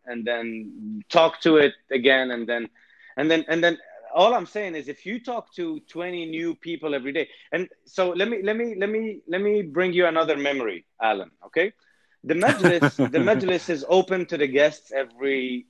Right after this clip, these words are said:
Speaker 1: uh, Tuesday and Thursday, where they offer coffee, dinners,
Speaker 2: Right.
Speaker 1: and so on.
Speaker 2: Right.
Speaker 1: And, and, and, and that's, that's what I'm saying. Yes, the relationship building process is very important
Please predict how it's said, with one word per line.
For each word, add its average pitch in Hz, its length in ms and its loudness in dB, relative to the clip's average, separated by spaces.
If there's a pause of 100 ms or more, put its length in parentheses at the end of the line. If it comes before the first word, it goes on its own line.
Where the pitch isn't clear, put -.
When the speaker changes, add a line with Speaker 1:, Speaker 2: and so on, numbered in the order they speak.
Speaker 1:
uh, 120 160 -2
Tuesday 147 440 0
and 160 120 -2
Thursday, 160 460 0
where 123 260 2
they 123 140 -2
offer 127 460 2
coffee, 175 680 -2
dinners, 165 500 -2
Speaker 2:
Right. 123 180 4
Speaker 1:
and 117 80 0
so 156 200 -4
on. 160 220 -6 (500)
Speaker 2:
Right. 110 220 4
Speaker 1:
And, 151 180 -6
and, 151 220 -2
and, 156 200 0
and 151 160 -2
that's, 170 280 0 (100)
that's 160 240 2
what 151 120 2
I'm 127 100 -2
saying. 127 340 -4
Yes, 135 200 0
the 127 120 -4
relationship 156 640 -2
building 147 280 0
process 135 360 -4
is 110 140 -16
very 135 240 4
important 131 540 0